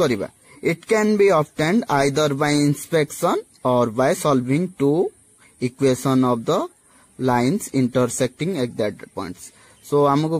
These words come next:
କର୍ଣ୍ଣର ପଏଣ୍ଟସ୍ କେମିତି ପାଇପାରିବା? କିଛି କ୍ୱେଶ୍ଚନ ରେ ଆମେ ଏମିତି ଜଷ୍ଟ କମନ ସେନ୍ସ ରୁ ଜାଣିପାରିବା।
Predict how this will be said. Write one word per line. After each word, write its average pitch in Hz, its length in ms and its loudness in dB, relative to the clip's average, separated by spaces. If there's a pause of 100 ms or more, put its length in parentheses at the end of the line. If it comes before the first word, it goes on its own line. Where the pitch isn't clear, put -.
କର୍ଣ୍ଣର 160 380 0
ପଏଣ୍ଟସ୍ 175 320 -4
କେମିତି 180 280 0 (120)
ପାଇପାରିବା? 196 460 0 (320)
କିଛି 156 280 -6
କ୍ୱେଶ୍ଚନ 190 400 -2
ରେ 233 140 0
ଆମେ 196 200 -2
ଏମିତି 185 260 -4 (120)
ଜଷ୍ଟ 175 300 -2
କମନ 151 260 0 (120)
ସେନ୍ସ 170 300 -2
ରୁ 156 140 -4
ଜାଣିପାରିବା। 135 540 0